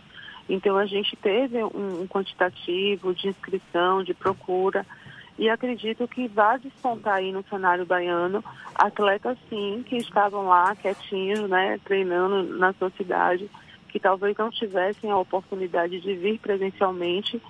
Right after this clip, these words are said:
mas que em um campeonato online, a facilidade do meio de comunicação e as pessoas estão utilizando mais,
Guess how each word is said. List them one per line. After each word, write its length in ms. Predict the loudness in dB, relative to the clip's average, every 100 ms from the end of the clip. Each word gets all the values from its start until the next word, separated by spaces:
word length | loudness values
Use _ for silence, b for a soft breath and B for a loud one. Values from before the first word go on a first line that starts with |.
| B B B -6
mas 460 | 4 6 6 4 -2
que 340 | -4 0 -2 0
em 80 | 0
um 100 | 2
campeonato 720 | 0 2 0 2 0 2 -2
online, 640 | 4 6 6 4 0 -2 -4 -10
a 200 | 4 4
facilidade 840 | 4 0 -2 -4 2 4 4 0
do 140 | -2 0
meio 200 | 2 0
de 80 | -2
comunicação 1000 | -8 -8 -8 -8 -6 -4 -2 0 2 2
e 260 | 4 2 0 B B B 2
as 140 | 2
pessoas 580 | 2 -2 2 4 4 2
estão 320 | -2 -6 -6 -4
utilizando 680 | -4 -2 -2 0 0 2
mais, 420 | 4 6 6 4